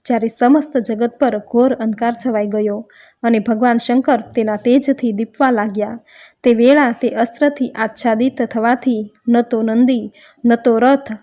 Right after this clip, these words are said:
કે ન તો રુદ્ર સ્વયં પણ દેખાતા ન હતા. ત્યારે કળ અને બળથી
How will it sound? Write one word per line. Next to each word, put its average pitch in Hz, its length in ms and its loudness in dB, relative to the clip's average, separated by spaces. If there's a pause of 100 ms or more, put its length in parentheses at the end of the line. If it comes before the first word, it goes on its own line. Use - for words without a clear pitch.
(160)
કે 240 100 0
ન 226 120 2
તો 233 200 0
રુદ્ર 240 380 0
સ્વયં 226 420 -2
પણ 247 180 0
દેખાતા 214 480 -4
ન 208 80 -4
હતા. 214 400 -6 (640)
ત્યારે 240 180 6
કળ 311 380 2
અને 226 300 0
બળથી 233 600 0